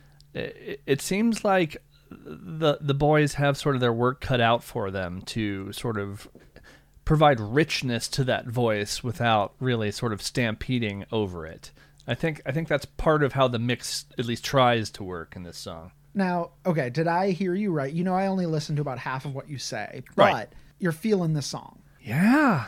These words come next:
Speaker 1: yeah, I don't know. I
Speaker 2: That
Speaker 1: don't
Speaker 2: surprises me. Like, I, if I were going to pick anyone from kind of, like, our, our guest list, our history, who I was like, "This is the person for this song," I would have said, like,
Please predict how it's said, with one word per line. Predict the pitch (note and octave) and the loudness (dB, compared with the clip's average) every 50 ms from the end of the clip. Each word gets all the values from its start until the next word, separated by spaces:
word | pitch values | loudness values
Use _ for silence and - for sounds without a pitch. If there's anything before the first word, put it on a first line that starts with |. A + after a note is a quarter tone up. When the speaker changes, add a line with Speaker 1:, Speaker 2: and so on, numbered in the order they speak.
| - - | -8 -10
Speaker 1:
yeah, | - A#2+ D#3 G3 A3+ A3+ - | -6 -4 -2 -2 0 0 0
I | F2 B2+ D#3 | 0 0 2
don't | F#3 G#3 A3+ | 2 2 2
know. | B3 C4+ D#4+ F4 E4 G#3+ - - - | 2 2 2 2 2 0 -2 -4 -4
I | B2 C#3 | -2 0
Speaker 2:
That | G3+ G#3+ | 2 2
Speaker 1:
don't | A3+ - - | 0 -2 -2
Speaker 2:
surprises | - - A#3+ - - G#3+ - G4+ D#4 F3+ D3 C3 C3 | -2 -2 -2 -2 -2 -2 -2 -2 -4 -6 -6 -8 -8
me. | C#3+ - - - E3+ | -10 -10 -10 -6 -2
Like, | F3 F3+ E3+ E3 D#3+ | 2 2 2 2 2
I, | G#3 F#3 F#3 G3+ A3 G3+ G#3 G#3 E3+ - - _ - - - - - - - - - - _ _ | 4 4 6 6 6 4 4 2 0 -2 -6 _ -20 -20 -20 -20 -20 -20 -20 -20 -20 -20 _ _
if | - G#3 - G3+ | 0 0 0 0
I | G#3+ A#3+ C#4 | -2 -4 -4
were | D4 C#4 A#3+ | -4 -4 -4
going | F#3+ G#3 G#3 G#3 G3+ F3+ | -2 -2 -2 -2 -2 -4
to | E3 | -6
pick | - - F3+ E3+ E3 - - - - _ _ _ _ _ - | -6 -6 -6 -6 -6 -8 -14 -20 -20 _ _ _ _ _ -10
anyone | E3+ E3 F3+ F#3 F3+ F3+ F3 E3 D#3+ E3 D#3+ D#3 | -8 -6 -4 -2 -2 -2 -2 -2 -2 -4 -4 -6
from | D#3 - E3+ D#3 | -6 -6 -6 -6
kind | D3 - D#3+ D#3 D3+ | -6 -8 -6 -6 -6
of, | D3+ D3 | -6 -4
like, | D3+ D3 C#3+ - | -6 -6 -6 -6
our, | D3 D3+ D3 C#3+ C#3+ C#3 - | -4 -4 -4 -4 -6 -8 -8
our | - D3+ D3 C#3+ | -6 -6 -6 -6
guest | B2+ - D#3+ D3 D3 - - - | -6 -6 -6 -6 -6 -8 -10 -10
list, | D3+ C#3+ C#3+ C#3+ C3+ - - | -10 -8 -8 -8 -8 -8 -8
our | B2+ C3 | -8 -10
history, | C3 - F#3 F3+ - - - - D#3+ C#3 B2+ A#2 A#2 C3+ | -6 -4 -2 -2 -2 -4 -6 -6 -6 -6 -6 -6 -8 -6
who | B2+ D#3 D3 | -4 -4 -2
I | C3+ C#3 | -2 -2
was | C#3+ C3+ C3 - | -4 -6 -6 -6
like, | C#3 B2+ C3+ - - - _ _ _ _ _ - | -8 -8 -8 -10 -16 -20 _ _ _ _ _ 2
"This | D3 F3 G3+ G3+ - A3+ | 6 8 8 8 8 4
is | G3 D#3 D3 | 2 2 2
the | E3 | 0
person | - - - D#3 D3 C3+ - D3 B2+ B2+ | -2 -2 -2 -2 -2 -2 -4 -6 -8 -8
for | - D3 C#3 | -6 -6 -6
this | C3 C3 B2 - | -6 -6 -6 -6
song," | - - A3 C4 B3 E3+ C3 A#2 B2 - - - - - - - - - - - _ - | -4 -2 -2 0 0 0 -2 -2 -6 -10 -12 -18 -20 -20 -20 -20 -20 -20 -20 -6 _ 2
I | G#3+ | 4
would | B3+ A#3+ | 4 4
have | G3+ - | 2 0
said, | G3+ E3+ | -2 -4
like, | E3 C#3+ - - | -4 -6 -6 -10